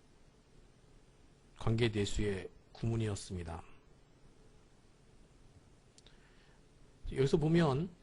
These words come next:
멤버 중에서 메이콘에 사는 사람을 실렉트해라. 이게 셀렉트 구문이라고 이렇게 했죠. 그 다음에 이 에스큐엘에서 보면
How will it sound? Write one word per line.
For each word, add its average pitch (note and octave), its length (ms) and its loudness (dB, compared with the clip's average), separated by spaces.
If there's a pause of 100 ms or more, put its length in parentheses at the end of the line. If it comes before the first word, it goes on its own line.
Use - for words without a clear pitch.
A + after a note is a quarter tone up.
(400)
멤버 F3+ 440 8
중에서 A#2 760 2 (600)
메이콘에 D3 640 4
사는 C3+ 320 2
사람을 B2 480 2
실렉트해라. F3 800 -2 (320)
이게 A#2 120 -6
셀렉트 D#3 760 -4
구문이라고 F#2 640 -6
이렇게 - 200 0
했죠. G2+ 420 -6 (500)
그 - 100 -6
다음에 D3+ 220 4
이 F3 100 6
에스큐엘에서 D3+ 560 4
보면 B2 640 0